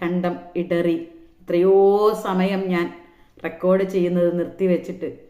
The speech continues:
അങ്ങനെ ഇരിക്കേണ്ടി വന്നിട്ടുണ്ട്. കാരണം സായിനാഥനെക്കുറിച്ച് കേൾക്കുമ്പോൾ അല്ലെങ്കിൽ സായിബാബയെക്കുറിച്ച് അല്ലെങ്കിൽ നമ്മളുടെ മഹാഗുരു പരമ്പരകളെക്കുറിച്ച് അല്ലെങ്കിൽ ദൈവത്തെക്കുറിച്ച്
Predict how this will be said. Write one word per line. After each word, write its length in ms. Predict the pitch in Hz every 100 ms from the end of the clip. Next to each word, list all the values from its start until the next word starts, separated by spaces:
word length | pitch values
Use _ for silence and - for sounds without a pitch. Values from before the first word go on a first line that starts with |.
| _ _ _ _ _ -
അങ്ങനെ 360 | 170 180 180 180 180
ഇരിക്കേണ്ടി 420 | 175 170 175 175 175
വന്നിട്ടുണ്ട്. 460 | 165 160 165 160 139 - -
കാരണം 340 | 165 160 165 165 - - _ _
സായിനാഥനെക്കുറിച്ച് 1160 | - 156 160 175 175 160 175 175 180 175 165 175 170
കേൾക്കുമ്പോൾ 500 | 156 151 165 160 - -
അല്ലെങ്കിൽ 360 | 165 165 165 160 -
സായിബാബയെക്കുറിച്ച് 1120 | 160 160 170 170 165 170 170 170 180 165 175 - - - - - - - -
അല്ലെങ്കിൽ 340 | 170 170 170 170
നമ്മളുടെ 400 | 165 165 165 180 180 - - _ _ _ _ _ _ _ 160
മഹാഗുരു 520 | 170 185 185 180 190 190
പരമ്പരകളെക്കുറിച്ച് 1040 | 175 180 185 190 185 190 185 180 - 170 165 - - _ _ _ -
അല്ലെങ്കിൽ 320 | 165 170 165 175 170
ദൈവത്തെക്കുറിച്ച് 760 | 170 185 185 196 185 175 -